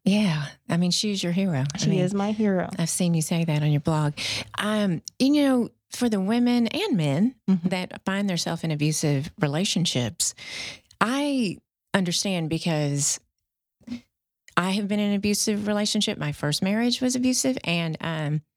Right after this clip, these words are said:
Speaker 1: I didn't know how to get out. I was so embarrassed. First of all, I was
Speaker 2: Yeah.
Speaker 1: embarrassed that I had made this decision,
Speaker 2: Mm-hmm.
Speaker 1: and many, many people said, "Don't do it. This is not it." And I didn't listen. I did it for the wrong reasons, and it was abusive.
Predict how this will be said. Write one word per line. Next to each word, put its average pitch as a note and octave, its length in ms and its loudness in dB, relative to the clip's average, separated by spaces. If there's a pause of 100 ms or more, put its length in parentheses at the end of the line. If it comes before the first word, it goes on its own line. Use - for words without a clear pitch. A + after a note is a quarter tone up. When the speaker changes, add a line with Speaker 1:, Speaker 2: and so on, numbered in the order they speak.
(220)
Speaker 1:
I F3+ 60 0
didn't G3+ 140 4
know G3+ 100 2
how G3+ 80 0
to F#3 60 -2
get E3 140 0
out. F#3+ 200 0
I C#3+ 40 0
was D3 100 -2
so F#3 140 2
embarrassed. - 580 0
First G3 160 0
of - 60 -4
all, E3 200 -2
I E3+ 60 -2
was D#3+ 140 -2
Speaker 2:
Yeah. D#3 60 0
Speaker 1:
embarrassed E3+ 680 -2 (380)
that E3+ 140 2
I D#3 100 -4
had D#3 160 -2
made D#3 280 0
this - 340 -2 (320)
decision, F#3+ 540 0
Speaker 2:
Mm-hmm. F#3 380 0
Speaker 1:
and D3+ 320 2
many, E3 520 0 (240)
many E3 280 4
people C3+ 560 -2 (220)
said, D3 240 -2
"Don't A#2 220 -6
do G3 180 2
it. - 260 -2 (200)
This B2 180 0
is C3+ 140 -2
not C#3 240 -2
it." G3+ 200 -2
And A#3 140 2
I B3 120 2
didn't C#4 200 4
listen. G3+ 520 2 (260)
I - 80 -4
did A3 160 -4
it - 60 -10
for G#3+ 100 -2
the F#3+ 80 0
wrong G3 220 -2
reasons, E3+ 500 -2
and D#3+ 80 0
it D3+ 40 0
was D#3 140 -2
abusive. D#3+ 400 -4